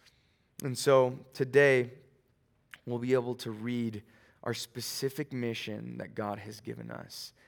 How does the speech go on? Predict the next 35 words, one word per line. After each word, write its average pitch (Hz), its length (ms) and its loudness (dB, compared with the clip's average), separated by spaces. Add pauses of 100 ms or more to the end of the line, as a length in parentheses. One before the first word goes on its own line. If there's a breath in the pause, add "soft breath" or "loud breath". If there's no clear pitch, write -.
(140 soft breath)
and 107 160 -10
Jesus 104 420 -10
has - 160 -12
given 62 300 -12
us. 62 320 -12 (1120 soft breath)
Matthew 120 400 -2
twenty-eight. 110 640 -6 (380 soft breath)
Go 113 120 2
down 120 220 2
to 110 60 -6
verse 107 340 -6
eighteen. 110 500 -10
Here's 107 200 -8
what 107 100 -10
it - 100 -16
says. 110 440 -6 (420 loud breath)
"And 143 160 2
Jesus 160 460 0
came 151 360 2
and 139 120 -4
said 143 260 2
to 139 80 -2
them, 131 320 2
'All 135 240 6
authority 151 680 4
in 131 80 -2
heaven 143 400 2
and 120 200 0
on 113 200 0
earth 147 440 0 (580 soft breath)
has 127 200 2
been 120 160 -4
given 131 340 2
to 127 120 -4
me. 104 320 -2